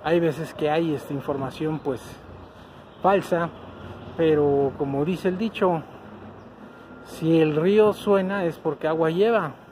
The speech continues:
Entonces, pues, amigos y amigas, cuídense mucho. Nos vemos hasta la próxima. Denle like a mis videos, suscríbanse a mi canal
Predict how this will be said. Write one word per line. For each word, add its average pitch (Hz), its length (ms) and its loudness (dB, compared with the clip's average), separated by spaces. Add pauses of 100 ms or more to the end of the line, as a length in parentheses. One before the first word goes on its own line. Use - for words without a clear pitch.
(920)
Entonces, 185 600 0
pues, 147 380 -4
amigos 175 400 0
y 170 40 0
amigas, 185 600 -2
cuídense 180 360 -2
mucho. 196 460 -2 (500)
Nos 143 200 -4
vemos 170 260 2
hasta 156 240 -4
la 131 120 -2
próxima. 180 520 -2
Denle 170 240 0
like 160 300 -2
a 147 40 -2
mis 135 220 -4
videos, 165 380 -4
suscríbanse 151 640 -4
a - 20 -4
mi 135 140 -4
canal 156 420 -4